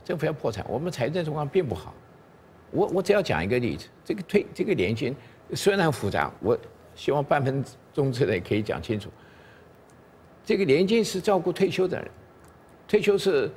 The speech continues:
年纪大的退休。我们现在在台湾，六十五岁以上的人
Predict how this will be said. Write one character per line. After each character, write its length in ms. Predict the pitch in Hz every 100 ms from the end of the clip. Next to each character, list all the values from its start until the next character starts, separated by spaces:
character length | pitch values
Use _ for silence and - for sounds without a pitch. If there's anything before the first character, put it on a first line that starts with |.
| -
年 180 | 113 135
纪 140 | 156 190
大 140 | 147
的 40 |
退 160 | 104 110
休。 160 | 90 76
我 200 | 98 156
们 100 | 180
现 200 | 208 196
在 220 | 160 139 - - - -
在 140 | 175
台 200 | - 135
湾， 240 | 156 156 - - - - - - -
六 160 | 233
十 140 | 190 180
五 120 | 131
岁 240 | 110 180
以 80 | 143
上 240 | - 170 117
的 120 | 71
人 160 | 78